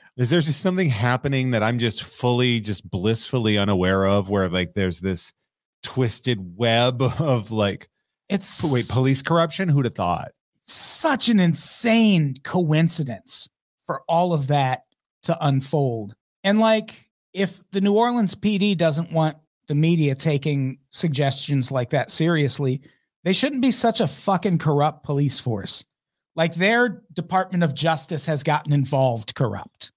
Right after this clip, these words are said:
Speaker 1: Yeah. No matter how fun, uh, Hannibal Buress's New Orleans joke makes them seem.
Speaker 2: Oh, yeah. I don't think I remember that joke.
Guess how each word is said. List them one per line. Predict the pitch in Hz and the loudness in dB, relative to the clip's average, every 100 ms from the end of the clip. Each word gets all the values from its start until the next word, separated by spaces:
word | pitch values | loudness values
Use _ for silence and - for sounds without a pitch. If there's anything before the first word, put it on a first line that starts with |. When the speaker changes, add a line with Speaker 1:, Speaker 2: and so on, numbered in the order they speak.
| - | -8
Speaker 1:
Yeah. | 85 - - | -8 -8 -2
No | 131 | 0
matter | 139 135 | 2 2
how | 123 143 | 2 0
fun, | - 151 135 123 113 101 - _ _ _ _ | -2 0 2 2 0 -6 -10 _ _ _ _
uh, | 101 98 | -4 -4
Hannibal | 87 120 117 107 | 0 0 2 0
Buress's | 87 107 107 107 - 92 85 - 87 _ - | 0 2 2 0 0 0 0 -4 -8 _ -8
New | 110 104 | -2 2
Orleans | 104 110 101 92 90 - - - | 2 2 0 0 -2 -4 -8 -10
joke | 101 104 90 82 - - _ _ _ | -4 0 0 0 -8 -16 _ _ _
makes | 113 107 104 - | -2 0 -2 -6
them | 90 | -4
seem. | 82 - 95 78 76 - _ _ - | -4 -2 -2 -2 -6 -12 _ _ -4
Speaker 2:
Oh, | 143 151 147 123 - _ _ _ - | 0 2 2 0 -6 _ _ _ -2
yeah. | 165 165 | 0 2
I | |
don't | 165 180 | 0 0
think | 190 180 | -2 0
I | |
remember | 165 151 151 147 | 2 2 2 2
that | 139 131 - | 2 0 -2
joke. | 147 127 117 - | -2 -2 -6 -16